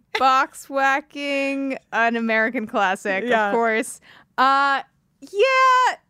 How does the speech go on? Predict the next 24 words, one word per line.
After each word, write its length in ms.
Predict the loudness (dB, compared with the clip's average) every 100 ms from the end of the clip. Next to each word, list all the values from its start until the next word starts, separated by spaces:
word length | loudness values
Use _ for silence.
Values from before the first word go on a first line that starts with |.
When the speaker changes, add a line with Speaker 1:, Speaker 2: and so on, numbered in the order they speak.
| _
Speaker 1:
it's 280 | -4 -4 -2 0
like, 300 | 0 -4 -8 -4
it's 260 | -2 -4
very, 540 | -4 0 0 0 -2 -6 -6
it's 220 | -8 -6
very 240 | -2 -2
proppy 680 | -2 -2 -2 -2 -4 -4 -4
and 160 | -6 -6
very, 280 | -4 -4 -4
like, 280 | -6 -10 -16
do 120 | -12 -6
do 160 | -6
do 200 | -8 -12 -12
do 160 | -12 -12 -12
do 160 | -14 -14
do. 180 | -14 -8 -2
Speaker 2:
Right, 440 | 0 0 -2 -8 -4
but 80 | 2
Speaker 1:
Uh, 580 | 4 4 2 -2 -2 -2
Speaker 2:
whatever. 420 | 0 0 0 -2
Speaker 1:
blankety 80 | -4
schmankety 680 | -4 -4 -4 -4 -6 -8 -6
do. 240 | -4 -6 _ _ _ _ -6
But 260 | 0 0